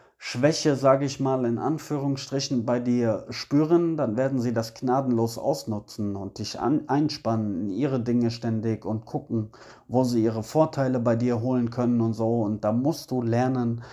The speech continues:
dich ganz klar irgendwann abzugrenzen, weil sonst wirst du immer deine Energie für andere geben und hast nichts mehr für dich übrig. Okay, um das Thema jetzt noch ein bisschen abzuschließen, würde ich am Ende gerne ein kleines Fazit ziehen,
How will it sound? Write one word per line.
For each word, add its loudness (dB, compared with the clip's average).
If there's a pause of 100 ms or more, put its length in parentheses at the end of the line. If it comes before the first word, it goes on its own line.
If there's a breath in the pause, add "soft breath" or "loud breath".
(300 loud breath)
dich -4
ganz 0
klar 0
irgendwann 2
abzugrenzen, -6
weil 0
sonst 0
wirst -4
du 0
immer 2
deine 2
Energie -2
für -4
andere -2
geben 0 (320 loud breath)
und -4
hast -2
nichts -4
mehr 2
für -4
dich -6
übrig. -12 (640 loud breath)
Okay, 2
um 2
das 2
Thema 4
jetzt 0
noch 0
ein 2
bisschen 0
abzuschließen, -2
würde 2
ich -4
am 0
Ende 0
gerne 0
ein -2
kleines 0
Fazit -4
ziehen, 0